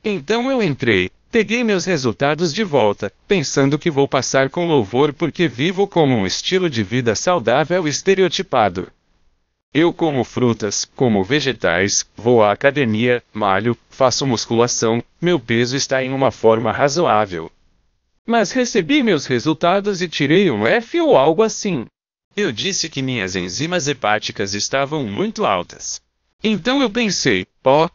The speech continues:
isso é como um falso positivo porque eu faço musculação, o músculo quebra no sangue, deixe-me interromper o exercício por duas semanas e fazer um novo teste." E essa foi realmente a parte mais difícil até agora,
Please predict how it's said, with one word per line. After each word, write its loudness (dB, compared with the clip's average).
isso 0
é 4
como 0
um -2
falso 0
positivo -2
porque 0
eu 4
faço 0
musculação, 2
o -2
músculo 0
quebra 2
no -2
sangue, 2
deixe-me 2
interromper 2
o 6
exercício 0
por 0
duas 2
semanas 2
e -2
fazer 2
um 0
novo 0
teste." -2
E 2
essa 2
foi 0
realmente 0
a -2
parte -2
mais 0
difícil -2
até 0
agora, 4